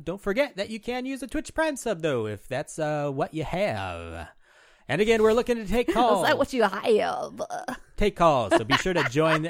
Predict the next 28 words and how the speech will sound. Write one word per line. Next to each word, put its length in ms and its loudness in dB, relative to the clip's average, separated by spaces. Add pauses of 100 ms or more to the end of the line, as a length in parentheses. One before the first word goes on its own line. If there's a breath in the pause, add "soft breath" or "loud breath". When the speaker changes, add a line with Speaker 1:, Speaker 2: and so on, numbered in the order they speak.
Speaker 1:
the 160 -4
Discord. 920 -2 (260 loud breath)
Avi, 440 0
let's 380 -2
get 220 -2
into 280 0
it, 120 0
'cause 160 -2
I 120 0
wanna 220 -2
play. 420 -4 (220 loud breath)
We 140 2
have 160 2
everyone's 480 2 (100)
favorite 1600 2
segment. 540 0 (1400)
Speaker 2:
Crickets, 600 -10 (260)
crickets. 680 -8 (4000)
I 80 2
just 180 0
wanted 260 -2
to 60 -4
go 160 0
slow 520 2
and 80 -4
make 220 -8
you 120 -14
wait. 320 -12